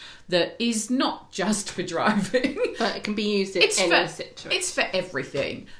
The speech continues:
Speaker 1: Um, but it can be, it can be helpful if you are struggling while you're driving. Um, it is the one thing that, you know, kind of we have to do all the time. We have to breathe.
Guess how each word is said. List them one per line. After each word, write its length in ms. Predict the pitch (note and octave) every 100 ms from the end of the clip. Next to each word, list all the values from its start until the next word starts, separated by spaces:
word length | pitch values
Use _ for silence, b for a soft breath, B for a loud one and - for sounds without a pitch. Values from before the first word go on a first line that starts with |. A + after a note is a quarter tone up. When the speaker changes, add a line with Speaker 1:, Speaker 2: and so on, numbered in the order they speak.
| B
Speaker 1:
Um, 420 | F#3+ F#3 F#3 F3+ -
but 300 | G3 F#3 - -
it 180 | G#3 -
can 340 | A#3 G#3 G3+
be, 340 | F#3 E3 D#3 F#3+
it 120 | G3+
can 180 | A#3+ G#3
be 120 | F#3
helpful 400 | E3+ D3 - D3
if 120 | D#3 F#3
you 120 | F#3
are 140 | F3+
struggling 480 | F3+ E3+ D3 D3+ C#3
while 160 | C3 C3+
you're 140 | C3+
driving. 640 | C#3+ C3+ B2 C3 F#2+ B2+ B B B B
Um, 480 | D3 C#3+ C#3 B2+ C3 - - - - - - - -
it 140 | F3 E3
is 220 | D#3+ -
the 100 | E3
one 300 | F3 F#3 F#3
thing 520 | - E3+ C#3+ C3+ C#3+ -
that, 340 | C#3+ C#3+ C3+ -
you 140 | D3+
know, 140 | D3 C#3+
kind 240 | C#3+ C#3
of 100 | -
we 120 | D#3
have 280 | D#3 C4 -
to 100 | -
do 420 | D3+ C3+ D3+ B3 C4 -
all 180 | B3 C4
the 80 | A3
time. 520 | - C#3+ D3+ A#3 B3 B B
We 100 | F3
have 240 | G3 G#3+ -
to 80 | D#3
breathe. 560 | - C#3 D3+ F3+ G3+